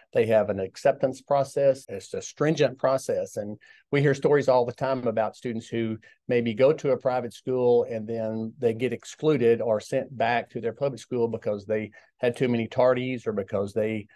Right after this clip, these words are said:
didn't follow the rules. It becomes a screening process for the best and the brightest will leave, and it will not do any favors to public education, uh, whether it's in rural or in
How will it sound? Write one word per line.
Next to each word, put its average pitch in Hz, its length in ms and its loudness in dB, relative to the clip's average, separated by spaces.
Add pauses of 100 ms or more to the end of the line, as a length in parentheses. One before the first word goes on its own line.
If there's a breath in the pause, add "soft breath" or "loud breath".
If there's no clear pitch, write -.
(280 soft breath)
didn't 120 200 0
follow 117 320 6
the 107 120 0
rules. 120 640 -2
It 143 200 -8
becomes 127 480 0
a 113 240 2
screening 139 580 -4
process 113 540 0
for 113 200 -2
the 113 140 -4
best 127 360 0
and 139 100 -2
the 131 60 -2
brightest 117 500 -4
will 123 320 -2
leave, 127 440 -8 (540 soft breath)
and 107 420 -2
it 139 160 -4
will 113 140 -2
not 123 260 0 (280)
do 120 200 -2
any 131 180 -4
favors 120 420 0
to 113 140 -6
public 110 380 -2
education, 104 680 -8 (240)
uh, 110 140 -10
whether 110 320 2
it's 113 180 -6 (180)
in 113 160 -4
rural 120 360 4
or 113 300 2
in 110 300 -6